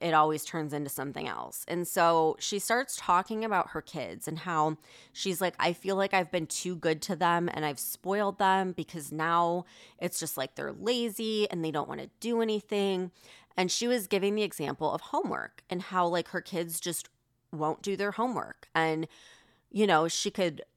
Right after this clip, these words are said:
threaten that they're gonna get grounded. She could say, like, "You're never gonna get into college," and blah, blah, blah, and they're still not gonna, you know, do their homework. And so Esther or Abraham, like,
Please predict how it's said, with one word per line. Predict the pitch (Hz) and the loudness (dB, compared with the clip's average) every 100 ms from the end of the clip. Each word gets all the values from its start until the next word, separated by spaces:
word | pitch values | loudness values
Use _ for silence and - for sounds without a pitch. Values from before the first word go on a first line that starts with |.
| _ | _
threaten | - 143 170 | 2 4 4
that | 175 143 | 0 0
they're | 160 | -2
gonna | 175 190 | 0 2
get | 196 - | 0 4
grounded. | 277 262 220 170 147 143 | 6 6 6 4 2 -2
She | - 160 | -6 -6
could | 156 - | -10 -6
say, | 160 151 156 | -4 -2 0
like, | 151 151 | -2 -2
"You're | 151 | -4
never | 143 147 | -4 -2
gonna | 156 165 175 | -2 -2 -2
get | 180 | -2
into | 185 196 | -2 -4
college," | - 269 254 208 170 156 151 | 2 6 6 6 4 4 0
and | 151 | -2
blah, | 151 156 | -2 -4
blah, | 170 | -2
blah, | 202 220 170 | 2 4 4
and | 156 165 | 2 -4
they're | 165 | -4
still | - 147 | -4 -4
not | 151 147 - | -2 -4 -4
gonna, | 156 151 147 - - _ _ _ - | -2 -2 -2 -10 -20 _ _ _ -6
you | 170 | -4
know, | 143 | -4
do | - 131 | -6 -4
their | 170 | -2
homework. | 220 277 190 67 - _ _ _ _ _ _ _ _ _ | 2 2 0 -4 -8 _ _ _ _ _ _ _ _ _
And | 202 214 202 196 - _ - | 2 2 2 0 -6 _ -8
so | - 233 220 214 202 - _ _ _ _ _ | -2 4 6 6 2 -2 _ _ _ _ _
Esther | 196 269 - - 156 151 180 - | 6 6 4 0 2 2 0 -2
or | 156 151 | 0 0
Abraham, | - 180 170 165 165 143 147 | -2 -2 -2 -2 -2 -2 -2
like, | 143 | -4